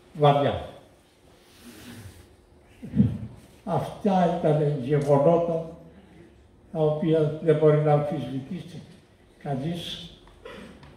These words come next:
και τα οποία προσβάλλουν τον πολιτισμό μας. Και έρχεται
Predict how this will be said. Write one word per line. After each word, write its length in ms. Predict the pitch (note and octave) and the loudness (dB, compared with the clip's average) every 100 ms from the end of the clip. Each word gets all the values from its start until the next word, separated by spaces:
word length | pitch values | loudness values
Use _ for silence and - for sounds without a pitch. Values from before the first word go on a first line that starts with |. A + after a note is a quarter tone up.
| - - | -20 -8
και 140 | D#3 | -4
τα 160 | D3+ E3 | -2 -2
οποία 540 | D3+ D#3+ D#3+ D3 D3 - - - - - - - - - - | -2 -2 -4 -4 -6 -12 -20 -20 -20 -20 -20 -20 -20 -16 -6
προσβάλλουν 640 | C3+ A#2+ D#3 D3 - - | -4 4 6 6 2 -2
τον 160 | D#3+ B2+ | -6 -6
πολιτισμό 760 | C#3+ B2 - C#3 A#2 C#3+ D#3 D#3 | -6 -8 -12 -14 -10 -8 -6 -8
μας. 120 | D3 D#3 - - - - - - - - - - - - - - - - - - - - - - - | -10 -14 -20 -20 -20 -20 -20 -20 -20 -20 -20 -20 -20 -16 -16 -18 -20 -20 -20 -20 -20 -20 -20 -18 -8
Και 180 | - D#3+ | 0 2
έρχεται 800 | E3+ F3+ F#3 F3+ - E3+ F3 E3+ | 4 2 2 -4 -4 -4 -4 -6